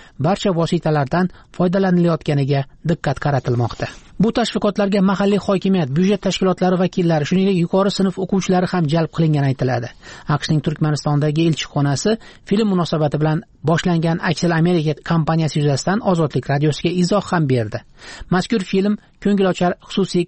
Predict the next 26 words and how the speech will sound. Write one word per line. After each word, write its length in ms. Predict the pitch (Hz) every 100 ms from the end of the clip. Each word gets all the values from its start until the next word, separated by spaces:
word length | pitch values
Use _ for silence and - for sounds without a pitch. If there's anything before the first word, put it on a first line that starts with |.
| 185
kompaniya 380 | 175 170 165 160
tomonidan 360 | 165 160 147 143
suratga 300 | 165 160 - 156
olingan 340 | 143 127 165 220 - -
badiiy 340 | 143 170 160 135
filmdir. 360 | 190 127 117 110 - - - - - 139
aqsh 200 | - -
ham, 160 | 160 190 - - - 156
aqshning 280 | - 165 156
Ashxoboddagi 580 | - 151 147 - 135 143
elchixonasi 480 | 143 - 135 123 -
ham 140 | 160 185 - - -
Turkmaniston 560 | 185 175 185 185 - 208
bilan 180 | 180 175 160
mustahkam 520 | 175 - 156 - 165 151
va 80 | 156
samarali 440 | - 165 156 151 170
munosabatlar 520 | 160 147 147 139 - 131
tarafdori. 480 | 131 139 - 180 214 226 - - - -
Bu 80 | 202 226 185
yaqinda 280 | 180 180 175
Vashingtonda 460 | 180 190 175 175 180 165
o'tgan 260 | - 170 175
ikki 120 | - 175
tomonlama 420 | 160 156 160 170
siyosiy 500 | - 165 147 175